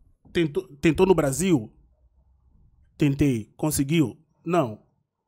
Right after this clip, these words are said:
Tá, mas primeira lista tem que ser continente? Por que que não tenta Ásia?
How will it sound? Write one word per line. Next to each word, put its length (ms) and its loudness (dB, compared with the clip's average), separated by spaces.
Tá, 180 0
mas 160 -6
primeira 320 2
lista 260 -2
tem 120 -4
que 80 -4
ser 120 -4
continente? 500 -2
Por 100 2
que 100 -18
que 120 -6
não 260 0
tenta 560 -2
Ásia? 500 -4